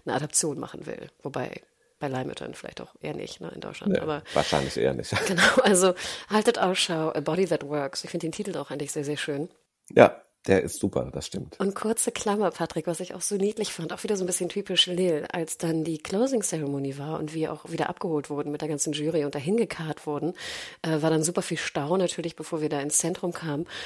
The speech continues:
Speaker 1: Und irgendwie guckte ich raus und sah dann halt zwei sehr hübsche Ladies im Abendkleid da irgendwie langlaufen. Und dann dachte ich mir so, „Hä, sind das irgendwie Schauspielerinnen?“ Und dann meinte halt auch der,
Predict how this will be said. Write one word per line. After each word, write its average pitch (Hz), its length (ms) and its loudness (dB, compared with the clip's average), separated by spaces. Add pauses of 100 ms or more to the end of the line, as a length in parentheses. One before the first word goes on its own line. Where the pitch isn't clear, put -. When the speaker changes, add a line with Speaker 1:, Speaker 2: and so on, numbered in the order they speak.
(300)
Speaker 1:
Und 180 160 -4
irgendwie 220 240 0
guckte - 260 -2
ich 151 220 -4
raus 139 360 0
und 190 120 -2
sah 180 100 4
dann 185 180 2
halt 180 140 2
zwei 170 560 4
sehr 165 180 -2
hübsche 208 240 0
Ladies 160 460 2
im 165 140 -2
Abendkleid 165 540 0
da 156 60 -2
irgendwie 151 220 -4
langlaufen. 156 600 0
Und 190 80 -2
dann 165 100 2
dachte 175 240 -2
ich - 100 -10
mir 160 120 0
so, 151 140 -2
„Hä, 139 320 -2
sind 180 140 -4
das 170 120 -4
irgendwie 156 220 -6
Schauspielerinnen?“ 185 680 0
Und 185 100 -4
dann 175 100 2
meinte 175 280 0
halt 170 140 -2
auch 165 120 -8
der, 143 440 -4